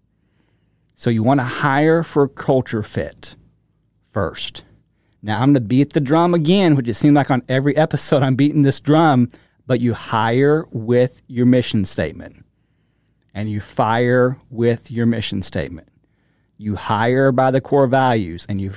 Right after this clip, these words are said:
and you fire by the core values. Find people who are passionate about your mission, excited about your mission, and have the same core values as you.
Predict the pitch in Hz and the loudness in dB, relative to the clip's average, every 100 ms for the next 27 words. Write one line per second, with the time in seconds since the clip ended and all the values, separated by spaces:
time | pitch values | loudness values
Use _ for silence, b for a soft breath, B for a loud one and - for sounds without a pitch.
0 | - - 104 98 - 120 101 123 127 123 | -10 -6 -4 -6 -6 -4 0 2 2 2
1 | 123 120 - 127 120 113 101 80 - - | 0 -2 -2 -2 0 -2 -4 -6 -12 -20
2 | - _ _ _ _ _ _ _ _ 127 | -20 _ _ _ _ _ _ _ _ -2
3 | 113 139 170 190 220 - - - 208 - | 0 0 2 0 -2 -10 -10 -4 -4 -2
4 | 110 120 127 120 101 - - 143 165 - | -2 0 0 -2 -4 -8 -4 -2 -2 -2
5 | 185 196 - 175 165 151 160 151 143 139 | 0 0 0 -2 0 0 0 0 2 4
6 | 139 135 123 - 90 82 - _ _ _ | 4 4 2 -2 -8 -10 -18 _ _ _
7 | - 110 - 135 139 180 180 170 170 165 | -14 -12 -6 -2 0 0 0 2 2 0
8 | 185 151 151 139 139 - 151 120 123 131 | 2 4 6 6 2 0 0 0 -2 -2
9 | 113 127 131 135 - - 104 110 117 - | -2 -2 0 -2 -2 -4 -2 -2 -4 -4
10 | 120 110 123 120 147 190 196 107 87 - | -2 0 0 0 -2 0 0 -2 -4 -8
11 | 90 78 80 82 - | -10 -10 -10 -12 -16